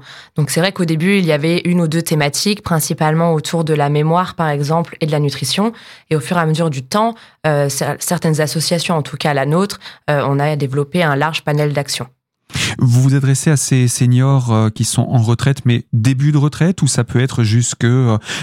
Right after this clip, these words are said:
Speaker 2: les personnes en, en, en, en ehpad, euh, et cetera ?
Speaker 1: Alors, nous, comme on dit, on les prend au berceau, hein, les seniors, puisque c'est à partir de cinquante-cinq ans. <laughs>
Speaker 2: D'accord, donc les tout jeunes, euh,
Speaker 1: Voilà.
Speaker 2: pré-retraités, euh.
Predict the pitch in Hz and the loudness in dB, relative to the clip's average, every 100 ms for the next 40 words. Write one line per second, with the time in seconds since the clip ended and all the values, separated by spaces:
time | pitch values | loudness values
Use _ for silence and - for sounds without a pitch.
0 | - 113 107 - 123 113 - 117 104 101 | -2 0 0 0 2 2 2 2 2 2
1 | 90 104 - 110 110 110 120 123 135 120 | 2 0 2 4 4 2 2 2 2 2
2 | 110 107 127 110 120 139 - - - - | 2 0 0 0 0 0 -6 -16 -16 -12
3 | - - 202 202 208 233 214 220 214 226 | -8 -2 0 2 0 0 2 2 2 2
4 | 214 185 - 320 202 190 - 190 156 160 | 2 2 0 0 2 0 -2 0 2 2
5 | 180 - 170 160 220 262 - 196 202 - | 0 0 0 2 0 -2 -4 -2 -2 0
6 | 185 202 202 254 - 240 233 240 226 214 | 0 0 -2 -2 -2 0 0 0 0 -2
7 | - - 220 202 - - - 139 - 95 | -4 0 0 0 -2 -4 2 2 2 0
8 | 95 98 - 131 147 139 135 120 117 - | 2 0 2 4 4 4 2 2 2 2
9 | 107 127 123 - 127 113 127 123 127 127 | 2 4 2 2 -2 0 0 2 2 4
10 | 113 101 | 4 2